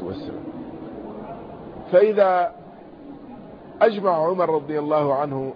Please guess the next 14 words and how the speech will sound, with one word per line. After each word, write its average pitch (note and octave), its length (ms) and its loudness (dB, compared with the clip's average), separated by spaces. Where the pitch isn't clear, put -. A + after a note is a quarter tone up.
أو D3+ 120 2
جمع E3+ 360 4
الناس D#3 440 0
على C3 240 2
قول E3+ 360 2
من C3+ 120 -2
هذه D#3+ 340 4
الأقوال D3+ 600 4
يتعين D#3 540 2
على C3+ 180 0
الناس D3 380 -2
أن C#3 160 0
يأخذوا C#3+ 480 0
بها F3 460 4